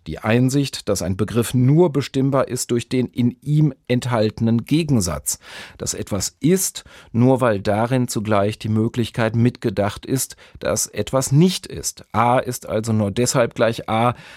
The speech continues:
weil darin mitgedacht wird, dass es nicht B ist. Aus entsprechenden Verweisungen von Begriffen aufeinander entwickelt Hegel nach und nach die logische Struktur unseres Denkens,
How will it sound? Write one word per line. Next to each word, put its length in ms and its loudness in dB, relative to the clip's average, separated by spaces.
weil 180 -2
darin 380 2
mitgedacht 560 0
wird, 300 -4
dass 200 -2
es 300 -4
nicht 340 2
B 200 2
ist. 340 -4
Aus 180 -6
entsprechenden 600 0
Verweisungen 720 2
von 220 -4
Begriffen 400 -2
aufeinander 580 2
entwickelt 500 -2
Hegel 300 2
nach 260 2
und 120 0
nach 260 0
die 140 -4
logische 480 2
Struktur 600 0
unseres 380 -4
Denkens, 480 0